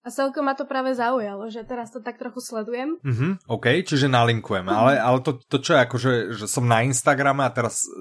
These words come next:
Speaker 2: dám si niekoho followovať, alebo to frčí ako
Speaker 1: Oni,
Speaker 2: nejaký
Speaker 1: oni
Speaker 2: hashtag
Speaker 1: majú
Speaker 2: a
Speaker 1: aj,
Speaker 2: že
Speaker 1: ne, majú normálne aj Instagramový účet, majú Facebookový účet a majú stránku.
Speaker 2: Mhm, mhm. Čo tam potom každý deň pridajú
Speaker 1: Vieš
Speaker 2: nejaké
Speaker 1: čo, nie,
Speaker 2: slovo,
Speaker 1: oni
Speaker 2: ktoré ako
Speaker 1: norma-,
Speaker 2: keby
Speaker 1: o,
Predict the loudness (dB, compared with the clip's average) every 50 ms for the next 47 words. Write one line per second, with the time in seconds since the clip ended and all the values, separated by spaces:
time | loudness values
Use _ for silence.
0 | -6 0 0 2 2 0 -2 -2 0 0 0 0 0 0 4 6 6 6 6 6
1 | 6 8 8 8 8 6 8 6 6 6 6 6 6 6 6 6 4 0 -2 -2
2 | -4 -4 -2 -4 -2 -2 -4 -4 -2 -2 0 2 4 4 4 2 2 2 2 4
3 | 4 4 4 4 6 6 6 8 6 6 6 4 2 0 0 0 -2 -2 -2 -2
4 | -2 -2 -4 -4 -6 -6 -6 -6 -6 -6 -6 -8 -10 -10 -10 -8 -6 -6 -6 -6
5 | -6 -6 -4 -4 -4 -4 -6 -6 -4 -4 -4 -2 -2 -4 -4 -4 -6 -8 -6 -6
6 | -6 -6 -6 -10 -8 -6 -6 -6 -4 -6 -6 -4 -4 -4 -4 -4 -4 -4 -4 -4
7 | -6 -8 -10 -10 -8 -6 -6 -6 -8 -10 -12 -14 -16 -12 -8 -6 -4 -2 -2 -2
8 | -2 -2 -2 -4 -2 -2 -4 -6 _ _ _ _ _ _ _ _ _ _ _ _
9 | -6 -2 0 2 2 2 0 2 0 0 2 4 2 2 2 0 0 -2 0 0
10 | 0 0 2 2 2 2 2 0 0 2 2 4 4 4 4 4 4 4 2 2
11 | 2 2 2 2 2 0 0 -2 0 0 0 0 0